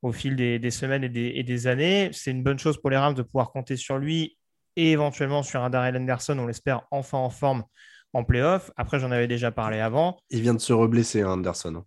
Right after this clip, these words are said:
Speaker 1: Ah mince, j'avais loupé le
Speaker 2: Mm.
Speaker 1: D'accord, bon, bon, autant pour moi, j'ai rien dit alors.
Speaker 2: Il sera
Speaker 1: Euh,
Speaker 2: absent, je crois, au moins la fin de la saison régulière.
Speaker 1: D'accord. Bon, bah, en tout cas, en tout cas, c'est pas une mauvaise chose de pouvoir compter sur, euh, sur Sonny Mitchell. J'en avais déjà parlé il y a quelques semaines.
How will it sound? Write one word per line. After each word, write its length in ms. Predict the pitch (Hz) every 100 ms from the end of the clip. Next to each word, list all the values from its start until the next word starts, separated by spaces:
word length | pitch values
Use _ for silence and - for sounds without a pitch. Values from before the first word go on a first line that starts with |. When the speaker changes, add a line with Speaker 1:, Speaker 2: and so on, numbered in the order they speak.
| -
Speaker 1:
Ah 140 | 170
mince, 180 | 190 190
j'avais 160 | 151 147
loupé 240 | 143 147
le 300 | 139 131 131
Speaker 2:
Mm. 20 |
Speaker 1:
D'accord, 260 | 135 131 110
bon, 120 | 113
bon, 100 | 110
autant 180 | 113 120
pour 120 | 123
moi, 100 | 98
j'ai 100 | 98
rien 120 | 120 113
dit 100 | 107
alors. 200 | 80 -
Speaker 2:
Il 100 | 123
sera 160 | 123 123
Speaker 1:
Euh, 20 |
Speaker 2:
absent, 200 | 117 151
je 80 | -
crois, 240 | 151 135 147
au 80 |
moins 260 | 151 160 156
la 100 | 143
fin 140 | - 139
de 60 |
la 80 | 127
saison 220 | - 127
régulière. 280 | 117 113 85 _ _ _ _ _ 143
Speaker 1:
D'accord. 340 | 143 120 92 _ _ - - - -
Bon, 100 | 113
bah, 100 | 110
en 260 | 123 123
tout 140 | 127 131
cas, 340 | 160 165 147
en 60 | 131
tout 80 |
cas, 100 | 127
c'est 140 | 156 131
pas 100 | 139
une 80 | 147
mauvaise 220 | 139 143
chose 160 | 156
de 80 | 139
pouvoir 260 | 127 135 127
compter 240 | 131 143
sur, 200 | 135 131 120
euh, 120 | 120
sur 180 | 120 120
Sonny 280 | 131 127 131
Mitchell. 380 | 120 151 170
J'en 120 | 160 131
avais 160 | 123
déjà 240 | 131 131 127
parlé 220 | 131 139
il 20 |
y 20 |
a 60 | 123
quelques 280 | 123 123 110
semaines. 300 | 143 156